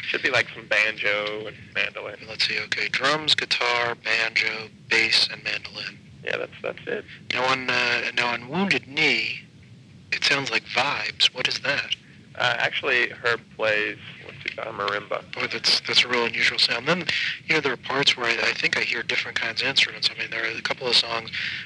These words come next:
Speaker 2: where I thought I heard violin or, or, you know, some modification of a violin, and I, I
Speaker 1: Well, it's, uh, um, it's my, it's my upright bass,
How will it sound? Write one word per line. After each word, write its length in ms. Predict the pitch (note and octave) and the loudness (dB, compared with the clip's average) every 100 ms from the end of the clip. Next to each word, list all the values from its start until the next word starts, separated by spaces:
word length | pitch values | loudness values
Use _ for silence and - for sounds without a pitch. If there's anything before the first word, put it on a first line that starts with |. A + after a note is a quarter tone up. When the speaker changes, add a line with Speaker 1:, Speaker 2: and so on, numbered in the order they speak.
| - | -2
Speaker 2:
where 100 | A#2 | 0
I 20 | - | 2
thought 140 | B2 | 2
I 40 | A#2+ | 2
heard 200 | A#2+ - | -2 -4
violin 640 | A2 A2 A2 A2+ C3 B2 B2 | -2 -2 -2 -2 -2 -2 -4
or, 100 | A2+ | -4
or, 220 | A2 A2+ A2+ | -2 -4 -4
you 120 | C3 - | 0 2
know, 60 | |
some 260 | - B2 A#2 | 4 2 0
modification 760 | A#3+ A#3+ - - C3+ C3+ - - | 0 0 -2 0 4 4 4 -2
of 80 | |
a 80 | A2 | -12
violin, 540 | A2+ A2+ A2+ A#2+ C3 A2+ | -6 -4 -4 -4 -4 -4
and 100 | A2+ | -4
I, 40 | |
I 200 | A#2 A2+ A#2+ - - - - B2 | -2 -2 -4 -8 -10 -8 -2 2
Speaker 1:
Well, 180 | A#2+ | 2
it's, 180 | A#2+ - | 2 2
uh, 220 | A#2 G2 G#2+ | 2 2 -2
um, 120 | G#2 A2 | -4 -12
it's 180 | - | -8
my, 140 | G#2+ G2+ | -4 -2
it's 540 | F2+ - - - - G2 | -4 -8 -16 -20 -12 -6
my 140 | G2+ | -2
upright 460 | G#2 - G#2 G2+ - | -2 0 0 0 0
bass, 220 | F#2 | -2